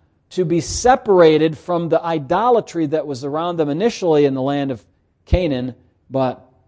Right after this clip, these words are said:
they picked up some more in Egypt, of course, on the side. They brought some of their idols out with them and followed them in the wilderness, Moloch and Remphan and those, and offered sacri-,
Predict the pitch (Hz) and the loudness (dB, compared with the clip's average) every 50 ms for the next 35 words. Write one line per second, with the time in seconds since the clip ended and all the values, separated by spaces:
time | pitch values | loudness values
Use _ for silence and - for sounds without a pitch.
0 | _ - 123 113 - - 147 139 - 139 123 110 - - - - 120 123 143 147 | _ -10 -10 -10 -6 -6 -6 -6 -4 -6 -8 -8 -8 -14 -18 -14 -10 -6 -4 -4
1 | 139 123 117 117 104 - _ _ _ _ _ 120 113 127 143 143 117 120 113 - | -4 -4 -6 -8 -10 -14 _ _ _ _ _ -10 -6 -4 -4 -2 -4 -6 -10 -10
2 | - 113 95 - _ 113 107 107 113 - - 135 117 110 104 92 - - 139 120 | -12 -18 -18 -12 _ -8 -6 -6 -8 -10 -12 -16 -16 -16 -14 -12 -10 -6 -6 -6
3 | 110 107 110 104 113 113 107 113 123 120 120 - - 135 120 117 117 113 120 113 | -4 -6 -8 -8 -8 -10 -8 -6 -6 -6 -6 -8 -10 -12 -10 -8 -8 -10 -10 -8
4 | 117 123 123 123 113 107 98 120 110 110 113 117 123 110 - 127 120 113 113 113 | -6 -6 -4 -4 -6 -8 -6 -8 -8 -6 -6 -8 -8 -8 -10 -14 -12 -12 -12 -12
5 | 104 98 - _ 127 120 117 117 113 110 113 117 113 117 113 113 107 104 117 139 | -14 -16 -12 _ -8 -6 -6 -6 -8 -8 -8 -10 -10 -10 -10 -10 -10 -4 0 0
6 | 143 139 131 127 127 117 - - 117 120 123 127 120 117 117 120 120 117 - 107 | 0 0 0 -4 -6 -8 -10 -8 -6 -4 -4 -2 -2 -2 -4 -4 -6 -8 -12 -18
7 | 101 110 123 127 127 120 - 120 110 107 110 110 107 104 101 101 107 107 107 107 | -14 -10 -10 -10 -10 -10 -12 -14 -14 -12 -12 -12 -12 -12 -12 -10 -8 -6 -4 -6
8 | 107 107 - - _ _ _ _ _ _ _ _ _ _ _ 113 110 104 110 113 | -6 -8 -10 -16 _ _ _ _ _ _ _ _ _ _ _ -20 -12 -10 -8 -8
9 | 110 - 110 101 - - 123 120 120 - 117 | -8 -10 -16 -16 -10 -8 -8 -8 -8 -10 -14